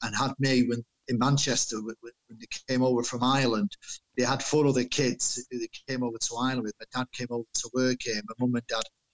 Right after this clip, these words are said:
they actually bought a shop, a general grocer in Manchester. So I was very proud of my Irish heritage, and, uh, as a result, it's like anything.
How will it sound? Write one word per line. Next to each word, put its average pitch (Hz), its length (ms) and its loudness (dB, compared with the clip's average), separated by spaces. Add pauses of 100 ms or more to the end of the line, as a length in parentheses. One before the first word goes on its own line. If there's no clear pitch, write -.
(140)
they 151 80 0
actually 156 220 0
bought 127 240 2
a - 40 -2
shop, - 400 0
a 120 60 0
general 113 440 -2
grocer 131 380 2 (500)
in 117 120 -8
Manchester. 127 760 0 (500)
So 147 460 2 (100)
I 139 60 0
was 139 160 2
very 185 240 2 (160)
proud 170 400 4
of 135 100 2
my 139 220 4
Irish 139 420 4
heritage, 139 800 0 (120)
and, 120 300 2
uh, 117 340 0
as 139 180 0
a 139 40 4
result, 131 680 4 (280)
it's 151 180 2
like 214 300 0
anything. 175 580 0